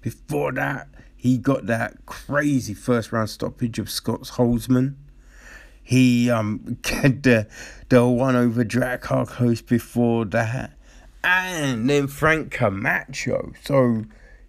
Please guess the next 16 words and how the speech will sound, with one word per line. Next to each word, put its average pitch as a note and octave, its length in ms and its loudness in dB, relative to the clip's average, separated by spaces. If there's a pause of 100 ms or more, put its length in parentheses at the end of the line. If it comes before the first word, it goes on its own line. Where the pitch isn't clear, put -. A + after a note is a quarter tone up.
(120)
yo, A2+ 1080 2 (580)
you A#2 80 2
know B2+ 60 8
what - 0 -
I - 40 4
mean? D3 340 -2
Don't C#3+ 240 2
forget C#3 300 -2
Drew C#3 260 0
Dober, B2 560 0 (680)
right? G#3 400 -2 (1200)
And F3+ 240 -2
he F3+ 120 -2
beat F3+ 340 -2
Tiger E3+ 460 2
Moraes, E3 800 0